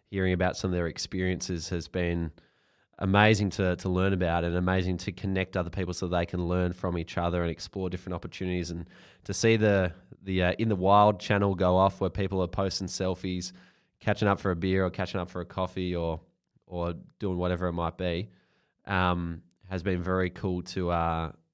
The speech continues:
to be at the center of that. Might I also say, I probably missed one other thing. Your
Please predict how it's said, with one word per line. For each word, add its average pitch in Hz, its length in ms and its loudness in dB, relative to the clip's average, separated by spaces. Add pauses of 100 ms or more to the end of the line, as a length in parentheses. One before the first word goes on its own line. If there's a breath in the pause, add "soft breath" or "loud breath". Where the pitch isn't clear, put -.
(260)
to - 100 -12
be 87 160 -4
at 85 80 -4
the - 60 -12
center 87 260 -4
of 82 80 -6
that. 78 220 -6 (560)
Might 143 220 6
I 202 40 4
also 160 260 2
say, - 140 0
I 90 100 4
probably 143 240 -2
missed 98 240 -2
one 92 100 -2
other 98 160 -2
thing. 80 340 -8
Your 156 560 4